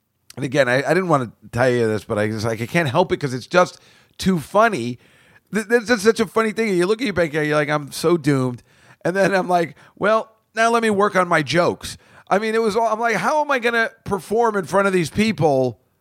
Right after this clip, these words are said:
How am I gonna pretend I'm happy today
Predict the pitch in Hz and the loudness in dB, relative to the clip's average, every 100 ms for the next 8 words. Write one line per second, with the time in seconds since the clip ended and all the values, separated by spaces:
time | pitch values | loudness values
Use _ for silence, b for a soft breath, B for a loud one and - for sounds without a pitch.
0 | _ _ _ _ 160 240 349 330 269 254 | _ _ _ _ 0 2 4 2 2 2
1 | 233 - - - - 208 208 185 151 165 | 0 -2 -4 -2 0 2 2 0 0 0
2 | 190 196 170 131 139 123 117 107 101 | 0 2 -2 -4 -2 0 0 0 -6